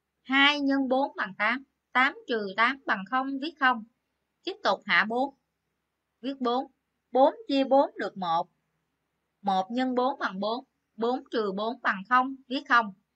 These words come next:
Vậy tám mươi bốn chia bốn bằng hai mươi mốt deci-mét. Vậy hai mươi mốt deci-mét này, cô sẽ đổi ngược lại đơn vị là mét, cô được hai phẩy một mét. Vậy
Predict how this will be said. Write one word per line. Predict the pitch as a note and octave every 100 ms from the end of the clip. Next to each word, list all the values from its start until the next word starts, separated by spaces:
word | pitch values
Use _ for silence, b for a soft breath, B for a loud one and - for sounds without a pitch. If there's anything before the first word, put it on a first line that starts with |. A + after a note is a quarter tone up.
| _ _ -
Vậy | F#3+ G3 G#3 _
tám | A#3+ C4+
mươi | F4 C4
bốn | B3 D4 -
chia | B3+
bốn | A3+ B3 C#4
bằng | - G#3+ G3 A3+
hai | B3 B3
mươi | A#3+ A#3+
mốt | B3 D4+ B3
deci-mét. | G#3 F#3 F3+ A3+ A#3 C#4+ - _ _ _ _ _ _ _ _ _ _ _ _ _
Vậy | G#3 G#3 A#3+ C4
hai | D4+ D4
mươi | D4
mốt | C#4 E4 A4+
deci-mét | D#4+ G3+ A#3+ A#3+ C4+ -
này, | A#3 F3+ D#3 _ _
cô | C4 C4
sẽ | B3+ A3
đổi | A#3+ C#3 F3+ E4 - _ _
ngược | G3 G3 G3
lại | F#3+ E3+ G3 G#3+
đơn | A#3 B3+ A#3
vị | G3 G#3+
là | G#3
mét, | F#3 G#3+ - _
cô | A#3+ A#3
được | F#3+ E3 -
hai | B3+ B3+ B3
phẩy | F3
một | A#3 F#3 D#3+
mét. | A3 C#4+ _ _ _ _ _ _ _ _
Vậy | F#3 F3+ G3+ G#3